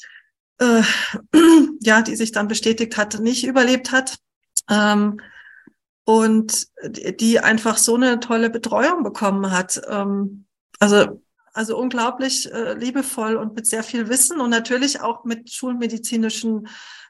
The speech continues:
äh, Maßnahmen, äh, die, die, äh, wo sie auch zugestimmt hat. Ähm, aber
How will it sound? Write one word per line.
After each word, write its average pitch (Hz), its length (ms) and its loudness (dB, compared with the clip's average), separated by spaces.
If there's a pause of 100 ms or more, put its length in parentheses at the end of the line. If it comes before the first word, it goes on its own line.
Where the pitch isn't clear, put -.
(120)
äh, 214 260 -4
Maßnahmen, 277 880 -2 (460)
äh, 240 320 2
die, 240 340 -2
die, 233 280 2
äh, 226 440 0
wo 233 320 -8
sie 226 140 2
auch - 140 -2
zugestimmt 247 600 0
hat. 240 200 -2 (520)
Ähm, 220 360 4
aber 220 440 2